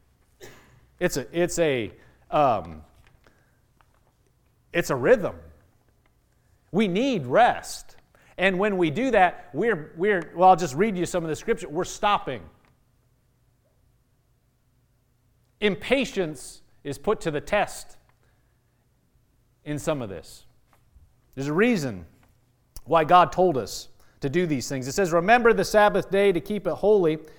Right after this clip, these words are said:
Six days you shall labor and do all your work, but the seventh day is the Sabbath of the Lord your God. In it you shall do no work.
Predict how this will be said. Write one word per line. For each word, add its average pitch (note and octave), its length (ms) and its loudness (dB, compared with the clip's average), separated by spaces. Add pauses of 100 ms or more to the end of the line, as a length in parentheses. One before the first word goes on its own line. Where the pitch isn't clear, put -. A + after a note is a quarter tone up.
(320)
Six - 400 0
days F#3+ 440 4
you G3+ 100 0
shall F#3 300 4
labor F#3 400 2
and E3 120 -2
do F#3+ 140 4
all F3+ 140 6
your E3 120 0
work, G3 300 2
but F3+ 140 0
the F3 80 -4
seventh A#3 440 0
day G#3 200 4
is F3 120 0
the D#3+ 100 0
Sabbath F#3+ 560 4 (320)
of F3 160 4
the F3+ 80 2
Lord F3+ 300 2
your E3 100 0
God. G3 420 6 (160)
In A#3+ 180 0
it B3+ 160 0
you G#3 140 -2
shall G#3+ 240 6
do G3 180 0
no A3 200 8
work. A3 520 4